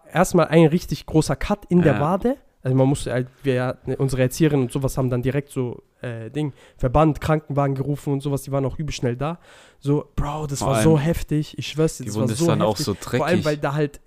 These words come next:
Speaker 1: diese, ja, da waren überall diese kleinen Kieselsteine drin in dieser verfickten Wunde und Erde und so.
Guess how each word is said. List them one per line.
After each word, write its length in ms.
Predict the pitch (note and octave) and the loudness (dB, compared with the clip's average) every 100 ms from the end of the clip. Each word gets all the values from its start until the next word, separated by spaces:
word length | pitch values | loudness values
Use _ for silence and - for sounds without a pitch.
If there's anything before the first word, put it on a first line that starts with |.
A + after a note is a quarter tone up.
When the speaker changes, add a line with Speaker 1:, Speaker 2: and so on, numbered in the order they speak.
| - | -8
Speaker 1:
diese, 180 | C#3+ D3+ - _ _ _ _ _ _ _ _ - | -6 -6 -10 _ _ _ _ _ _ _ _ -4
ja, 420 | C#3 F3+ G#3 G3+ | 4 6 6 4
da 140 | E3+ | 4
waren 160 | F#3 F#3 - | 4 2 2
überall 440 | G3+ F#3 - G3 | 2 2 4 4
diese 220 | D#3+ D#3 | 4 0
kleinen 320 | - F#3 F#3 | 2 4 4
Kieselsteine 680 | - G#3 G3 F#3 - E3+ E3 | 4 2 4 2 4 6 6
drin 200 | D3+ D#3+ | 4 4
in 80 | E3 | 4
dieser 180 | D3 C#3+ | 4 2
verfickten 440 | - - - D#3+ D3 | 0 -4 -4 0 4
Wunde 220 | F3 D#3 | 4 4
und 220 | C3 - | 2 2
Erde 380 | F3 F#3+ E3+ D3+ | 4 6 6 2
und 160 | C3+ | 2
so. 240 | B2+ B2+ | -2 -6